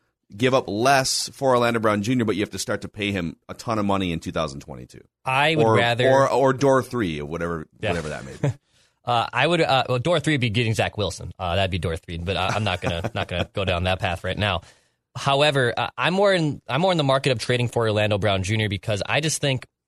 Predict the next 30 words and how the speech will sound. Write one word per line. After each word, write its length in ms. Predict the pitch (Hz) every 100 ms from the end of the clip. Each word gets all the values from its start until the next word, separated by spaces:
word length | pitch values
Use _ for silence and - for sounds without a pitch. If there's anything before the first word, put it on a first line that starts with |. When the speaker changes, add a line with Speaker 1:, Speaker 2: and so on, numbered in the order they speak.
| _ _ _ _
Speaker 2:
putting 300 | - 160 175
that 240 | 131 135 135
much, 400 | 131 127 - - _ _ _ _ _
not 200 | 214 220
pressure, 500 | - - 131 - 98 -
but 200 | 139 - _ _ _ _ -
if 180 | 143 175
you're 80 | 160
trading 340 | - 196 165
up 160 | 147 -
for 140 | 113
Sewell 500 | - 117 104 156 202 _ _ _ _ _ -
and 100 | 127
you're 80 | 143
giving 300 | 156 170 156
up 180 | 151 - 120
this 300 | 131 135 143
year's 180 | 143
first, 420 | - 139 139 - -
or 80 | 139
you're 100 | 135
giving 160 | 151
up 120 | 143 123
next 300 | 127 - 131
year's 200 | 127 -
first 420 | 131 127 123 113
and 100 | 107
multiple 380 | 127 139 - 123
draft 380 | 110 110 123 -
picks, 320 | 143 -